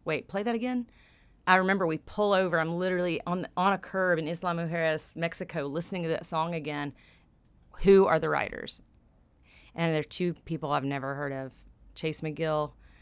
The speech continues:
and, um, I just lost the other, Brent,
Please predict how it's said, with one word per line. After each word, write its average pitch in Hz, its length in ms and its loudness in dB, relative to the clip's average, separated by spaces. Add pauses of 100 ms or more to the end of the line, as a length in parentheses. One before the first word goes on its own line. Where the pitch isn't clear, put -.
(600)
and, 143 320 -2
um, 135 380 -4 (2000)
I 143 60 -14
just 139 200 -16
lost 143 220 -12
the 160 80 -6
other, 156 160 -4
Brent, 139 420 -6